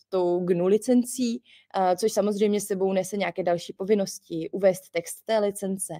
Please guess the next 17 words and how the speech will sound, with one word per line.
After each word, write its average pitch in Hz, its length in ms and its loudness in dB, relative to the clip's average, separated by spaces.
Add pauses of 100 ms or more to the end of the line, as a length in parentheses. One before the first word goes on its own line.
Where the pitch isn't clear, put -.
(180)
ehm, 170 520 -2 (600)
a, 175 520 4
a, 170 380 2 (180)
a 180 60 -10
splnit, 180 520 -4
eh, 180 120 2
a, 175 220 -4
a - 240 -4
samozřejmě 196 380 0
přidat, 190 360 2
eh, 185 140 2
ten 190 340 -2
zdrojový 185 460 0
kód 160 260 -4
k - 100 -20
tomu, 160 260 -4 (420)
ehm, 170 560 -2